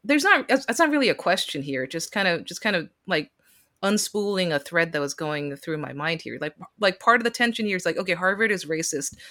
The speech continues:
Then the, one of the rea-, one v-, valid reaction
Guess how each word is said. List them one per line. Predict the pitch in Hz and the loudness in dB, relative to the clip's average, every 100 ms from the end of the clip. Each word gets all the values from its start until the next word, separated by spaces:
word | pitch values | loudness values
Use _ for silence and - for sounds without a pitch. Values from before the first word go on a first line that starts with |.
| - | -4
Then | 233 | 0
the, | 240 | 0
one | 214 247 | 2 4
of | 247 | 4
the | |
rea-, | 220 220 - | 2 0 0
one | 202 226 196 - | 0 0 -2 -6
v-, | - - | -6 -2
valid | 147 170 196 | 2 2 0
reaction | 185 185 190 - 180 160 | -4 0 0 0 -4 -6